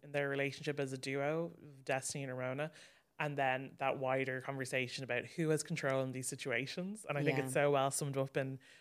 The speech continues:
Speaker 1: Ramona's quote, you know, "This whole country is a strip club. Either you're throwing the money or you're doing the dance. And which ultimately is more valuable?" And you never get the answer to that, right? You never
Speaker 2: <sighs>
Speaker 1: know.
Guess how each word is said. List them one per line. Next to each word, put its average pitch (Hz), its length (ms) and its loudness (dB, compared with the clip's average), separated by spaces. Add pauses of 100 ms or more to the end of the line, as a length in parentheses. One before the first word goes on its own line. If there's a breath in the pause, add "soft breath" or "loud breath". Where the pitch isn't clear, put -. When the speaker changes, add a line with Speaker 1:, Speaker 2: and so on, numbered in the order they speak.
(120)
Speaker 1:
Ramona's 139 460 0
quote, 127 480 -2
you 147 100 -8
know, 127 120 0
"This - 180 -10
whole 139 180 0
country 143 540 -2
is 139 200 -4
a 160 40 -6
strip - 320 0
club. 147 380 2 (540)
Either 139 280 -2
you're 131 140 -2
throwing 135 300 2
the 139 60 -4
money 139 280 -2
or 135 60 -2
you're 135 100 -2
doing 135 260 -2
the 139 60 -4
dance. 131 380 -4 (160)
And 156 140 2
which 170 260 2
ultimately 175 360 -2
is 170 80 -2
more 175 160 4
valuable?" 156 480 2
And 160 100 0
you 170 80 4
never 165 240 6
get 151 160 2
the 147 80 2
answer 143 260 0
to - 120 -8
that, 120 160 2
right? 127 160 4
You 147 100 0
never 131 240 0
Speaker 2:
<sighs> - 0 -
Speaker 1:
know. 120 320 0